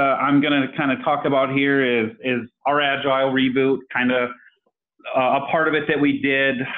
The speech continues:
Um, some of it involves value streams, uh, and formation around some products,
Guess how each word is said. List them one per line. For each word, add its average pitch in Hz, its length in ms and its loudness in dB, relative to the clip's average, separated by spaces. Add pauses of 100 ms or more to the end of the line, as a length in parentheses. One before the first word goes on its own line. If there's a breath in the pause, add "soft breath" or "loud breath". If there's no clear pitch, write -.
(160 loud breath)
Um, 110 600 0
some 143 120 0
of 135 100 2
it 139 120 0
involves 113 400 2
value 139 360 2 (140)
streams, 127 680 2 (320)
uh, 107 300 -2
and 107 280 -2
formation 123 380 0
around 113 260 0
some 110 140 -4
products, 117 500 -2